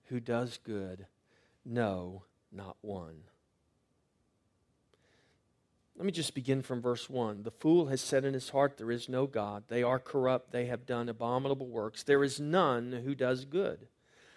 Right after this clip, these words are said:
The Lord looks down from heaven upon the children of men to see if there are any who understand, who seek God. They have all." Who is the all?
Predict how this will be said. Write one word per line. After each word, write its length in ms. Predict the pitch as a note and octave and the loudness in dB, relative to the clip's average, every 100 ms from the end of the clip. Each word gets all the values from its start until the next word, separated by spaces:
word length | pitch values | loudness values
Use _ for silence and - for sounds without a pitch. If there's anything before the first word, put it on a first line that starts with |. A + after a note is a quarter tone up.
| - - | -4 8
The 100 | E3 | 10
Lord 360 | E3+ G3+ A3+ | 12 12 12
looks 280 | A3+ A3+ - | 12 10 8
down 360 | D#3 E3 E3+ F3+ | 4 6 6 6
from 180 | E3+ C#3+ | 2 6
heaven 320 | D#3+ E3+ F3+ | 8 8 6
upon 320 | - - C#3+ | 2 2 2
the 100 | C#3 | 2
children 420 | - D#3 D#3+ F3 | 0 2 2 2
of 160 | E3+ C3+ | 0 0
men 380 | B2 A#2 A2+ A2+ _ - _ | 0 0 -2 -8 _ -20 _
to 120 | - | -2
see 240 | C#3+ A3 A3+ | 4 12 12
if 160 | G#3+ | 12
there 260 | G3+ G3+ F#3 | 12 12 12
are 300 | D#3+ D#3+ - A#3 | 10 8 6 8
any 560 | B3 C4+ G3+ B2+ A#2 A2+ | 10 12 10 6 2 2
who 120 | D#3+ D3+ | 4 6
understand, 880 | E3 F3 F#3 - C3+ A#2 A2+ A2+ - | 6 6 0 0 0 2 -2 -6 0
who 100 | F#3+ | 2
seek 480 | - - A#3 B3 D#3 | 2 4 6 4 6
God. 420 | D3+ A#2+ G2+ - - _ - - | 8 8 6 0 -14 _ -20 -16
They 280 | C3+ F#3 A#3+ | 12 12 12
have 340 | F3 F#3 F3+ F3 - | 12 10 8 8 10
all." 680 | A#3 C4 B3+ C3 G2+ - _ _ _ _ _ _ _ _ - | 12 12 8 4 0 -8 _ _ _ _ _ _ _ _ 4
Who 140 | E3 | 8
is 140 | F#3 C#3+ | 8 8
the 140 | E3+ | 8
all? 400 | C3+ G#2+ F2+ - | 8 4 -2 -12